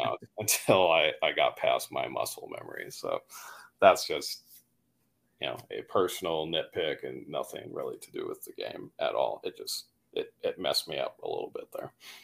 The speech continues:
Speaker 2: I don't know, Jesse. It sounds like definitely a, a thing that you're failing the entire video game on just one thing to me.
Speaker 1: Yeah,
Speaker 2: I'm just
Speaker 1: that game
Speaker 2: saying.
Speaker 1: sucks.
Speaker 2: <laughs>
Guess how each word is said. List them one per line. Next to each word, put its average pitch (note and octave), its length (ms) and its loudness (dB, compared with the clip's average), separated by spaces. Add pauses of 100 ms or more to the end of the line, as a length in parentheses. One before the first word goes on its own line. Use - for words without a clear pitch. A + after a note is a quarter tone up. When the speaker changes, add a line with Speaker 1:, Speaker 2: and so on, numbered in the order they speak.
(300)
Speaker 2:
I A2 40 -4
don't D3+ 120 8
know, D#3 140 4
Jesse. D#3 240 -2
It G#2 60 -4
sounds A#2 180 -2
like G2+ 140 0
definitely A2+ 340 0
a, E2+ 240 -2 (100)
a F2 220 -2
thing G2 240 -2
that F2 140 -2
you're E2+ 220 -2 (1500)
failing G#2+ 320 6
the G2+ 80 2
entire G#2 340 4
video G2 280 4
game F2 200 0
on E2 140 -4
just - 260 -10
one F2+ 140 -6
thing F#2 400 -4
to G2 100 -12
me. F2+ 180 -4
Speaker 1:
Yeah, D#2+ 180 2
Speaker 2:
I'm D#2 60 0
just D2+ 180 -2
Speaker 1:
that - 140 -6
game - 1000 -2
Speaker 2:
saying. D#3+ 380 6
Speaker 1:
sucks. D3 180 4
Speaker 2:
<laughs> - 40 -18